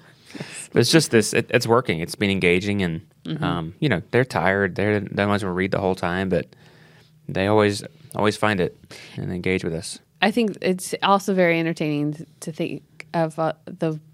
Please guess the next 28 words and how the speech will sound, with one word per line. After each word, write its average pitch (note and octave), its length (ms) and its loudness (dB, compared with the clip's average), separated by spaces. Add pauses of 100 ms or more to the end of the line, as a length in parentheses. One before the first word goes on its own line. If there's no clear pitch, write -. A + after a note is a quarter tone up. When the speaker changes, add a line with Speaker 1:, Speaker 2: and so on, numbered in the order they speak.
Speaker 1:
versions F3 540 2
of E3 100 -4
names D#3+ 520 -4
they A#3+ 140 -2
can A#3+ 160 -6
come A#3 180 -6
up A3+ 220 4
with. B3+ 200 2 (260)
Speaker 2:
<laughs> - 100 0
Speaker 1:
Lincoln's E3+ 300 0
really - 220 -12
good - 120 -8
at - 140 -12
that. F#2+ 240 -6
Speaker 2:
He G2+ 140 -2
is. - 320 -8
Speaker 1:
And, D#3 400 -6
um, - 280 -8 (520)
you E3 120 -2
know, C3+ 160 -8 (240)
it's F#3 220 -6
been, E3+ 360 2 (180)
it's, - 320 2 (240)
it's A3 120 -2
been F4+ 160 8
memorable, C#4 400 6
but E3+ 160 2
there's, F#3+ 280 4